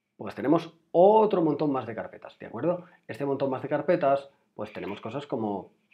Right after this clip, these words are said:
eh, volar hacia la cámara en tres D, ¿vale? Tendríamos que convertir la tipografía en tres D,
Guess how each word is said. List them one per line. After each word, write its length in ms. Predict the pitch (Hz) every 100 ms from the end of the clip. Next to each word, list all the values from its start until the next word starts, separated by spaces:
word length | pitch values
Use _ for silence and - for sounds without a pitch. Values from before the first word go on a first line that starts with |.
| _ _ _ _ _ -
eh, 720 | 110 98 90 80 76 71 -
volar 440 | 113 104 120 120 127
hacia 220 | 123 135
la 120 | 113
cámara 300 | 123 113 113
en 100 | 107
tres 260 | 110 117 -
D, 380 | 185 185 185 185
¿vale? 180 | 120 156
Tendríamos 340 | 98 98 98
que 80 | 101
convertir 400 | 98 98 - 98
la 80 | 95
tipografía 460 | 98 95 95 107
en 100 | 101
tres 240 | 117 135 139
D, 420 | 185 185 180